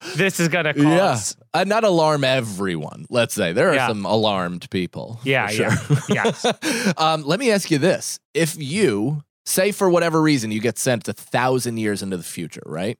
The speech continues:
Speaker 1: Uh-huh.
Speaker 2: If you, now they have the ability where you can go into a room, maybe you put on a suit, maybe you don't even need a suit, but you can have sex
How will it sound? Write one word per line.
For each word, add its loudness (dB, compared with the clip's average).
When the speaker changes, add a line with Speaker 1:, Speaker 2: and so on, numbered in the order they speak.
Speaker 1:
Uh-huh. -4
Speaker 2:
If 0
you, -2
now 0
they 2
have 0
the 2
ability 4
where 0
you -2
can -2
go 4
into 2
a 6
room, 2
maybe 2
you 2
put 4
on 2
a 0
suit, 2
maybe 0
you 2
don't 2
even -4
need 2
a -2
suit, -6
but -12
you -8
can -6
have -4
sex -4